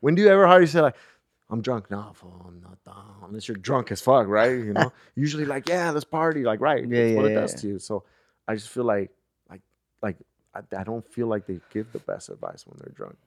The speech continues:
Speaker 1: I feel
Speaker 2: Mm.
Speaker 1: like it's more like a life lesson.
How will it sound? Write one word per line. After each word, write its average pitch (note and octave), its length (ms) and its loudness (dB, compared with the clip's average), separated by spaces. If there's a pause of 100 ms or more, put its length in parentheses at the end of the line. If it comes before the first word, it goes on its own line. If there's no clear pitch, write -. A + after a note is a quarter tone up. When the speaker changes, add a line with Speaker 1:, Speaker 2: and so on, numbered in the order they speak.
(140)
Speaker 1:
I A2 60 -8
feel G#2+ 160 -4
Speaker 2:
Mm. A#2+ 40 0
Speaker 1:
like A#2 140 0
it's - 180 -10
more A#2 180 0
like G#2 200 -4
a G#2 80 -10 (280)
life F#2+ 280 -4
lesson. G#2 520 -6